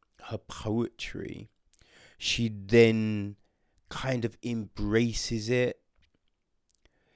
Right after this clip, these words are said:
and you feel it's just for the reason because she,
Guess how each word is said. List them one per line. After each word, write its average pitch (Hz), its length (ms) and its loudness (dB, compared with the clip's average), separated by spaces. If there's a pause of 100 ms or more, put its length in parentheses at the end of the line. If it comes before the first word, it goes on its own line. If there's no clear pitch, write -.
(400)
and 127 220 2
you 123 100 4
feel 117 600 4 (400)
it's - 280 -2
just - 360 -2
for 131 80 -2
the 117 120 -2
reason 120 520 0
because 110 640 -4 (1500)
she, 123 440 2